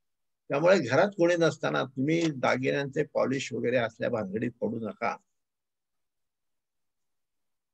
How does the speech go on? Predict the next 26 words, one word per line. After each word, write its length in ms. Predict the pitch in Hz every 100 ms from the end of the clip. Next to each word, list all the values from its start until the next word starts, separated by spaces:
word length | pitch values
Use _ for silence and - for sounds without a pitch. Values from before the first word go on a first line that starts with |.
| 117
घरामध्ये 580 | 139 190 190 170 175
सगळ्यांच्या, 720 | 160 143 131 160 180 165 127 104 - _ _ _ _ -
वृद्धांच्या 840 | 117 120 117 143 147 - 147 147
आणि 340 | 151 143 160 160
in 80 |
general, 400 | 190 196 170 143 113 _
पण 80 | 143
particularly 680 | 143 127 127 143 151 151 147
वृद्धांच्या 680 | 120 120 143 143 127 110 107 _ _ -
safety 520 | - 160 160 - 220
chain 320 | - 165 165
तुमच्या 340 | 156 135 127
दाराला 380 | 131 110 98 101
पाहिजे. 300 | - - - _ _ _ _ _ _ _ _ _ _ -
हा 100 | 127
एक 280 | 143 135 -
फार 140 | 117
महत्वाचा 440 | 117 107 - 107 -
भाग 220 | - -
आहे. 100 | - - _ _ _ _ _ _ _
हॉटेलमध्ये 400 | - 131 127 127
आपल्याला 280 | 120 131 127
नेहमी 180 | 135 170
बघतो 320 | 117 98 120
safety 360 | - 101 -
चेन. 220 | 98 -